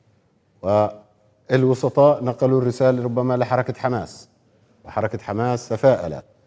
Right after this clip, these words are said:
حركة حماس بمصادرها نقلت لوسائل الإعلام. هذا الصباح أنا كنت أستمع لرشة بيت العبرية، شو قالت بالنص؟ الساعة تسعة، نشرة الساعة تسعة أنا سمعت، قالت: "فضائيات عربية"،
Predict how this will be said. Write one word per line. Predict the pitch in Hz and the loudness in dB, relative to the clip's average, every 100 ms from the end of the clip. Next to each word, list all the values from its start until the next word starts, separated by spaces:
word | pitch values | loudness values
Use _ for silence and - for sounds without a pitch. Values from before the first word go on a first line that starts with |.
| _ _ - | _ _ -4
حركة | 117 123 120 | 0 0 0
حماس | - 113 127 127 131 - | -2 0 2 2 0 -2
بمصادرها | 113 151 147 151 143 135 131 135 131 | 2 2 4 6 6 6 2 2 0
نقلت | 123 127 123 120 | -2 0 0 0
لوسائل | 117 117 120 120 123 | -2 0 0 0 0
الإعلام. | 127 127 131 120 135 - _ _ - | 0 2 4 4 2 -8 _ _ 2
هذا | 139 139 | 2 2
الصباح | - 117 113 110 113 | -2 0 2 0 -2
أنا | 113 | -6
كنت | 131 120 | -8 -8
أستمع | 120 - 127 127 | -4 -2 0 0
لرشة | 117 123 - 113 | -2 -4 -6 -6
بيت | 123 113 | -6 -4
العبرية، | 113 95 80 78 76 - _ _ _ _ | -6 -8 -8 -10 -12 -16 _ _ _ _
شو | - | -6
قالت | 170 151 127 123 | 6 6 6 0
بالنص؟ | 110 104 - - _ _ _ _ _ _ _ _ - | -2 -4 -6 -16 _ _ _ _ _ _ _ _ -10
الساعة | - 180 143 | 0 2 2
تسعة، | 143 131 95 | -2 -4 -4
نشرة | 110 - 135 | -4 -6 -10
الساعة | - 127 107 | -4 0 0
تسعة | 101 98 85 | -2 -8 -8
أنا | 87 | -10
سمعت، | 82 90 87 98 _ _ - | -10 -10 -10 -10 _ _ -2
قالت: | - 139 123 127 - - _ _ _ _ _ _ _ _ - | 6 6 6 0 -8 -20 _ _ _ _ _ _ _ _ -2
"فضائيات | 120 127 135 151 190 220 180 | 4 6 8 8 6 6 2
عربية"، | 160 170 143 117 92 82 | 4 6 4 2 0 -4